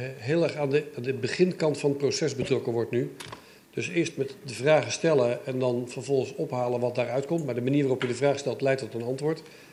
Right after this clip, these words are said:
Vervolgens kom je tot de confrontatie van die vragen en de afwegingen. Dan krijg je de, eh, de, de, de verhaallijnen zoals dat vanaf juni, eh, eh, eh, komt. En, en dan komen, dan komen jullie, eh, afwegingsnotitie. Mevrouw Gastelaars had als eerst het woord gevraagd. Ik kom daarna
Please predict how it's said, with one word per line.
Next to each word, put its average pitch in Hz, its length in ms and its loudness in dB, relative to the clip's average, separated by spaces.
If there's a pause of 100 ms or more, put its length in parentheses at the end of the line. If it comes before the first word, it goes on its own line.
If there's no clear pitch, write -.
(220)
Vervolgens 147 400 2
kom 131 220 2
je 127 140 4
tot 127 200 -2
de 120 100 -4
confrontatie 131 680 0
van 123 140 -2
die 120 120 0
vragen 117 300 -2
en 113 60 -4
de 135 60 -2
afwegingen. 120 440 -2
Dan 123 120 -2
krijg 120 320 -6
je 127 60 -4
de, 131 200 0 (500)
eh, - 80 -8
de, 135 640 -2
de, 131 160 -6
de 131 100 -4
verhaallijnen 139 720 4
zoals 135 220 -2
dat 139 220 0
vanaf 131 280 -2
juni, 131 320 0 (520)
eh, 120 260 -4
eh, 120 840 -4
eh, 117 80 -4
komt. 123 300 -2
En, 117 320 -6
en 120 120 -4
dan 143 140 2
komen, 131 340 2
dan 160 180 8
komen 123 220 0
jullie, 131 360 0
eh, 156 200 -2
afwegingsnotitie. 113 800 -6 (320)
Mevrouw 156 200 2
Gastelaars 160 460 2
had 143 140 -2
als 135 100 -6
eerst 165 200 0
het 143 100 -6
woord 156 160 -2
gevraagd. 151 300 -6
Ik 143 60 -10
kom 139 180 -4
daarna 143 340 0